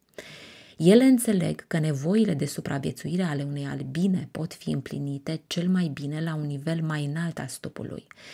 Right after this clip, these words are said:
iar bunăstarea unei furnici poate fi cel mai bine asigurată de către colonia ei.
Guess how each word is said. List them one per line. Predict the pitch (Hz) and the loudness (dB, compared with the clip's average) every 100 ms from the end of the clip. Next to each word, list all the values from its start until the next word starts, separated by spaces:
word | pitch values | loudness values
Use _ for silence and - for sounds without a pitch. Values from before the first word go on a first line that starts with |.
| - - | -20 -8
iar | 160 151 | 0 2
bunăstarea | 143 151 143 - 185 202 | 2 0 0 0 2 4
unei | 180 151 | 4 2
furnici | - 151 147 143 135 - - _ _ - - - | -4 -6 -2 0 -2 -4 -12 _ _ -20 -20 -20
poate | - 156 175 151 | -2 0 0 -2
fi | - 143 | -4 -8
cel | - 202 | -2 4
mai | 220 196 | 4 4
bine | 156 151 | 0 -2
asigurată | 139 - - 135 135 143 190 | -2 -4 -6 -6 -6 -4 -2
de | 139 | -2
către | 160 - 160 - | -4 -4 -8 -8
colonia | - 156 143 151 156 147 160 185 165 165 156 | -8 -4 -2 -2 -2 -2 2 2 2 -4 -6
ei. | 143 135 | -4 -6